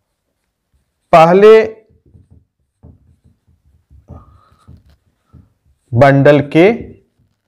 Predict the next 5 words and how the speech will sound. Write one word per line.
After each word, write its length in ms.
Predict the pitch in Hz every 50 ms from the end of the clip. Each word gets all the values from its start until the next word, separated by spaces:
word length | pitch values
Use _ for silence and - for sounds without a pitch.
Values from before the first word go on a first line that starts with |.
| _ _ _ _ _ _ _ _ _ _ _ -
तार, 400 | 120 95 92 - 101 101 - _ _ _ _ _ _ _ _ _ _ _ _ _ _ _ _ _ _ _ -
तो 60 | 175
ये 260 | 170 165 185 220 220
है 240 | 202 190 185 175 170
हमारा 680 | 156 151 147 139 131 - 131 143 175 214 - - -